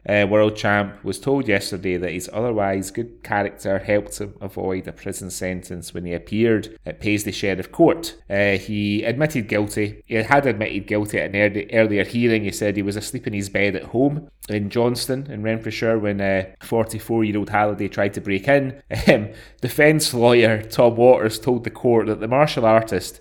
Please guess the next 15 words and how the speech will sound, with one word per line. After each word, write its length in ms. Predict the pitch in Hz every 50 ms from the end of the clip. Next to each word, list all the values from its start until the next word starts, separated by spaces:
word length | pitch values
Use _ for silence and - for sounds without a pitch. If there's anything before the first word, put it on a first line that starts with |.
| _ -
who's 140 | 131 120
also 300 | 147 156 165 160 151 139
had 260 | 123 135 123 117 113 113
numerous 460 | 120 143 160 160 139 117 104 - -
M 160 | 123 113 113
M 140 | 110 101 101
A 120 | 117 139 147
bouts, 520 | - 98 95 95 95 - - - - -
runs 220 | 117 120 131 139
his 160 | 151 143 127 139
own 140 | 131 127 104
business 500 | 104 104 101 92 95 98 95 - - - - - - - - - - _ _
and 100 | - 110
was 140 | 117 110 117
therefore 420 | 135 143 151 147 147 127 120 117